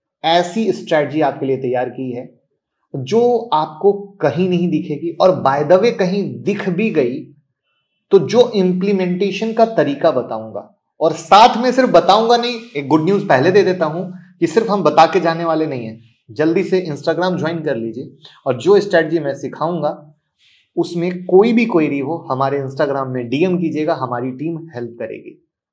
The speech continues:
New Year का gift कैसा लगा? क्योंकि बहुत सारे लोग बहुत सारी strategy YouTube पे देखते हैं but उसको सही तरीके से यूज़ क्यों नहीं कर पाते? क्योंकि उसमें बहुत सारे सवाल रहते हैं।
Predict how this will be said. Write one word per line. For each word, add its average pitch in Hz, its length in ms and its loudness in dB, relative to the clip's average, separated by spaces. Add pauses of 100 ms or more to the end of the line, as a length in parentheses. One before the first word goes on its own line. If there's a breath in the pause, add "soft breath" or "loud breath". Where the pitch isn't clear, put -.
(340)
New 120 200 -14
Year 127 120 -6
का 127 120 -4
gift 127 240 -6
कैसा 127 240 -4
लगा? 101 200 -6 (440)
क्योंकि 123 160 -8
बहुत 135 260 -2
सारे 147 180 0
लोग 151 180 -2
बहुत 131 220 -2
सारी 135 180 -2
strategy 127 380 -6
YouTube 117 300 -10
पे 131 80 -6
देखते 135 280 -8
हैं 120 240 -14
but 120 180 -10
उसको 143 200 -12
सही 147 300 -8
तरीके 147 340 -6
से 147 100 -10
यूज़ 147 280 -8
क्यों 160 120 -10
नहीं 156 100 -10
कर 147 100 -8
पाते? 143 280 -10
क्योंकि 165 540 -12
उसमें 180 360 -2
बहुत 131 280 -4
सारे 139 200 -6
सवाल 120 340 -4
रहते 104 340 -12
हैं। - 100 -20